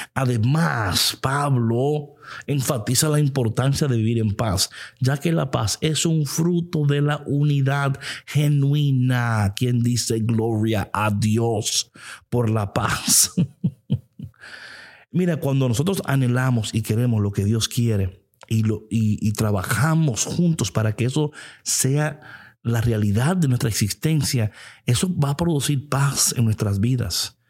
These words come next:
Muchas veces esa, esa carencia de paz es producto de que no hay esa,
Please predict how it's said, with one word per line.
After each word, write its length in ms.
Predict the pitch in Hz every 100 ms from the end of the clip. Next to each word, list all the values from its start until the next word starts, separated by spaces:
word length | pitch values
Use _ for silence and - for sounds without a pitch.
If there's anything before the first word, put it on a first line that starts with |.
| - - -
Muchas 280 | 127 175 156
veces 360 | 170 156 135
esa, 500 | - 127 165 156 135 - - -
esa 280 | - 123 160
carencia 600 | 139 - 123 131 147 135
de 140 | 117 101
paz 600 | - 117 104 - - - - - -
es 200 | - 113
producto 600 | - 143 131 139 151 139
de 200 | 120 107
que 180 | - 110
no 440 | 104 104 120 120
hay 240 | 113 120 117
esa, 560 | - 104 - 120 107